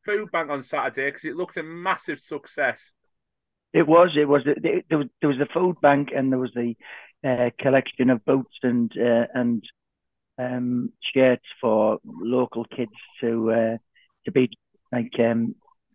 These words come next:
Speaker 2: to be donated by the foundations. Uh, that's the Michael Carrick Foundation and the, uh, M F C Foundation. Um,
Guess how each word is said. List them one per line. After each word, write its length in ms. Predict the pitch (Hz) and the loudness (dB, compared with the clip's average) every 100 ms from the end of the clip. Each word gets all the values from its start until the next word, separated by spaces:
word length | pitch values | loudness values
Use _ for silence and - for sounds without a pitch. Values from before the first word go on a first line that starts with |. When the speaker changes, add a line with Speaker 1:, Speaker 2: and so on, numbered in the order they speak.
| _ _ | _ _
Speaker 2:
to 60 | - | -2
be 120 | 139 | 2
donated 420 | 139 135 135 127 | 6 6 6 4
by 180 | 123 131 | 4 2
the 80 | 120 | 2
foundations. 800 | - 123 120 123 117 123 113 110 - _ _ - | 2 2 2 0 -2 -2 -4 -6 -12 _ _ -4
Uh, 140 | 117 117 | -4 -2
that's 140 | 101 - | -4 0
the 40 | |
Michael 280 | 123 120 113 | 0 2 0
Carrick 280 | - 123 - | 0 0 0
Foundation 560 | 120 117 123 113 123 | 0 2 0 0 -2
and 160 | 117 113 | -2 -2
the, 140 | 113 - _ 120 | -2 -6 _ -6
uh, 220 | 123 123 | -6 -4
M 100 | 127 | -8
F 80 | 123 | -6
C 160 | 127 127 | -2 0
Foundation. 600 | 113 113 110 113 107 131 - - - - _ | 0 -2 -4 -8 -8 -14 -16 -20 -20 -20 _
Um, 600 | 131 131 131 127 131 127 | 0 2 6 6 6 2